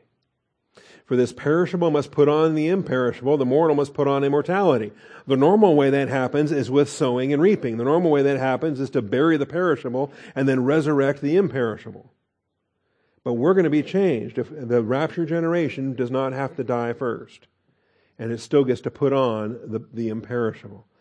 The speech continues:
For when the perishable will have put on the imperishable and the mortal will have put on immortality, then will come about the saying that is written, "Death is swallowed up in victory." One generation of living saints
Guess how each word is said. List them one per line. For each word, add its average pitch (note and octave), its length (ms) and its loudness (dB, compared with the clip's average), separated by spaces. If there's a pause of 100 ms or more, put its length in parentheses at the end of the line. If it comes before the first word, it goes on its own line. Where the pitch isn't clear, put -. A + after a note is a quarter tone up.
(400)
For C3 40 2
when B2+ 160 2
the A#2+ 100 0
perishable F3 680 0
will C3+ 80 0
have C3 140 -6
put D#3 120 0
on D#3+ 180 2
the C3+ 120 0
imperishable D#3+ 720 0
and B2 80 0
the A#2+ 40 -2
mortal D#3 380 2
will D3+ 80 0
have C3 140 -2
put D3 120 -4
on C3 140 0
immortality, C3 680 -2 (340)
then C#3 340 4
will F3 120 4
come E3 180 0
about C#3+ 300 0
the D3 80 -2
saying C3 400 -2
that B2 120 0
is A#2 160 -4
written, A#2 360 -4 (280)
"Death B2 540 0
is C3 220 -6
swallowed C3 380 -2
up A2 260 -4
in G#2+ 500 -6 (260)
victory." A2 800 -10 (920)
One B2+ 380 0
generation D3+ 680 0
of A2+ 100 -2
living C3+ 300 -4
saints G#2+ 640 -6